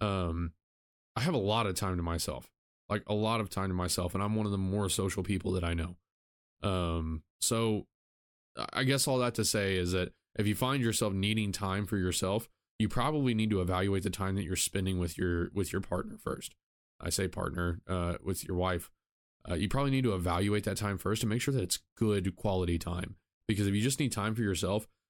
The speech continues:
maybe there, <laughs> maybe, maybe the time that you're spending with that other person is sucky time, and maybe it's your fault. So figure that out first. Uh, evaluate the time that you're spending with them and make sure it's good quality time before you, you know, before you just be like, "Oh, I need time to myself."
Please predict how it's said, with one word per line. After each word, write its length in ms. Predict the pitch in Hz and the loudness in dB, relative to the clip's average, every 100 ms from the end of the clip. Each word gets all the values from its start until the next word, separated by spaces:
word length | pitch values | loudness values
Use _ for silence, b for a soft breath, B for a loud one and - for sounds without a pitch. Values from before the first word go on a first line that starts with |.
| _ - | _ -4
maybe 340 | 98 117 127 | 0 2 2
there, 440 | 110 104 101 95 - | 4 4 2 0 -2
<laughs> 20 | |
maybe, 300 | 101 117 98 113 | -4 -2 -2 -2
maybe 240 | 104 113 | 0 2
the 140 | 110 | 2
time 240 | 90 104 104 | 2 0 0
that 120 | 95 | 0
you're 80 | 101 | -2
spending 220 | - 98 | 0 0
with 80 | 95 | 0
that 100 | 95 | 0
other 120 | 90 | 0
person 380 | - 104 - 98 | 0 -2 0 -2
is 100 | 85 | 0
sucky 340 | - 98 95 | 0 0 -4
time, 380 | 92 95 82 87 | -2 -4 -4 -6
and 120 | 95 | -4
maybe 200 | 92 92 | -2 0
it's 140 | 90 - | 0 -2
your 100 | 78 | -4
fault. 300 | - - - _ | -4 -6 -8 _
So 340 | - 92 92 87 _ _ _ _ _ - | -10 -4 -2 -4 _ _ _ _ _ 0
figure 200 | 123 117 | 2 2
that 240 | 95 92 | 2 0
out 200 | 85 85 | 0 -2
first. 380 | 104 90 82 - _ _ _ - | -2 0 0 -4 _ _ _ -2
Uh, 320 | 101 90 80 | 0 0 0
evaluate 480 | 92 101 104 107 98 | 0 2 2 0 0
the 80 | 98 | -2
time 200 | 104 98 | -2 0
that 60 | |
you're 120 | 92 | 0
spending 300 | 92 98 92 | 0 0 0
with 100 | 92 | 0
them 120 | 90 87 | 0 0
and 100 | 90 | 0
make 140 | 90 | 0
sure 140 | - | 0
it's 140 | 98 - - | -2 -2 -2
good 180 | 98 90 | 0 0
quality 400 | - 92 90 87 | 0 2 2 2
time 340 | 87 92 87 85 b _ - | 0 -2 -2 -4 b _ -4
before 300 | 101 104 92 | -2 2 2
you, 260 | 87 85 87 _ - - - | 2 0 -4 _ -20 -20 -6
you 100 | 98 | -2
know, 120 | 87 | 0
before 280 | 85 90 101 | 0 0 0
you 160 | 95 87 | 2 0
just 220 | 85 - | -2 -2
be 100 | 98 | 0
like, 220 | 82 82 101 | 0 -2 0
"Oh, 120 | 90 | 0
I 140 | 85 | 2
need 200 | 95 90 | 0 -2
time 240 | 101 90 90 | -2 -2 0
to 60 | |
myself." 480 | 87 85 110 92 85 | 0 0 0 0 -2